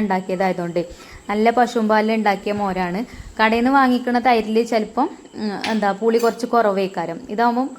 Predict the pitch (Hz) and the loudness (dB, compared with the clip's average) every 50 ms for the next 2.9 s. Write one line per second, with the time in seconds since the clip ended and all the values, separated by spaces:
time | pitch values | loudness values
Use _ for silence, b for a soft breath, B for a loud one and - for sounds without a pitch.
0 | - - 254 240 247 240 247 240 240 220 208 208 - 220 208 190 185 180 175 175 | -4 -2 0 2 2 2 0 -2 0 0 -2 -2 -2 -4 -4 -2 0 -2 0 -2
1 | 185 180 196 196 214 247 277 277 285 247 220 214 - - 220 208 196 190 180 190 | -2 -4 -4 -2 -2 0 2 4 4 4 2 0 -2 -2 -2 0 0 -2 -2 -2
2 | 254 - B B B B B B B B B B - 226 247 240 254 254 | -2 -2 B B B B B B B B B B -4 -2 2 4 4 2